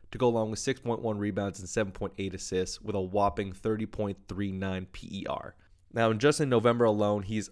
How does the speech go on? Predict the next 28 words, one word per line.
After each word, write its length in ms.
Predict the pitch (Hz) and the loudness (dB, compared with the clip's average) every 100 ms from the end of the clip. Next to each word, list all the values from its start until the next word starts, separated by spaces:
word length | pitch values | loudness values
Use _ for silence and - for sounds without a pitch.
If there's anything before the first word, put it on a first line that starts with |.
| _ | _
scored 420 | - - 123 113 117 | -12 -2 4 6 6
over 200 | 117 110 | 2 2
forty 380 | - 123 120 117 | -2 0 2 0
points 400 | - 110 104 - | -2 -2 -2 -6
six 320 | - 143 - | 0 0 0
times, 480 | - 101 95 95 98 | 0 2 2 -2 -6
including 420 | 101 - 110 101 | -6 0 0 0
a 40 | |
sixty 360 | 101 - 143 127 | -2 -4 -2 -4
point 300 | - 110 98 | -2 -4 0
game, 300 | 98 92 95 | 0 0 0
like 180 | 98 95 | -4 -6
we 80 | |
just 240 | 80 87 - | -6 -8 -2
said, 300 | 135 131 131 | 2 2 0
and 160 | 107 101 | -4 -4
three 280 | 110 127 123 | -2 0 0
games 340 | 113 110 104 | 0 0 -2
in 100 | 107 | -2
a 60 | 104 | -2
row 640 | 92 113 110 107 104 - | 2 4 6 4 0 -4
that 140 | 107 101 | -2 -2
he 80 | |
scored 320 | 98 - 101 95 | -2 -4 -4 -2
forty-seven, 680 | - 135 127 - 107 104 | 0 0 0 0 0 -2
forty-four, 600 | 98 - 107 107 - 101 | -4 -2 0 0 -2 -2
and 100 | 95 | -4
forty-nine. 560 | - 98 90 82 - | -2 -2 -2 -6 -12